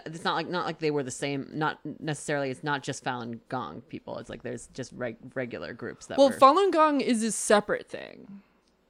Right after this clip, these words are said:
Speaker 1: Oh, like, or, like, whatever, like, bullshit Ch-, Qigong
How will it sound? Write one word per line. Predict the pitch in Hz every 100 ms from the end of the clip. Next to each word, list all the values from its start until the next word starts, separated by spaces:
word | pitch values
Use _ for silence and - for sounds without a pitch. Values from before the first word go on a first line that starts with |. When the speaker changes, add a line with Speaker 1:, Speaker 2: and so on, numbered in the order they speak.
| -
Speaker 1:
Oh, | 180 123 160
like, | 196 175 - _ -
or, | 214 208
like, | 196
whatever, | 190 185 180
like, | 170 151 - -
bullshit | 143 160 147 156 - -
Ch-, | - - -
Qigong | 131 139 135 131